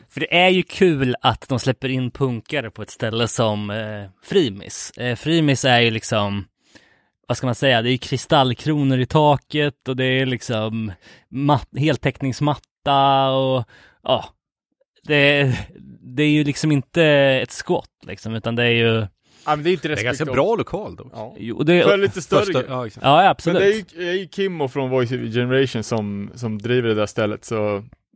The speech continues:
Speaker 2: det, det är ju, det är ganska lätt att få till punkgrejer där när man har ledningen med sig.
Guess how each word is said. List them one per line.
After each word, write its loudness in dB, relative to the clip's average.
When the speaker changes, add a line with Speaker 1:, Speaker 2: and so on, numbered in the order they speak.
Speaker 2:
det, 2
det 2
är 6
ju, 4
det -4
är 2
ganska 2
lätt 2
att -4
få -14
till -4
punkgrejer -6
där 2
när -6
man -4
har -4
ledningen -4
med -2
sig. -8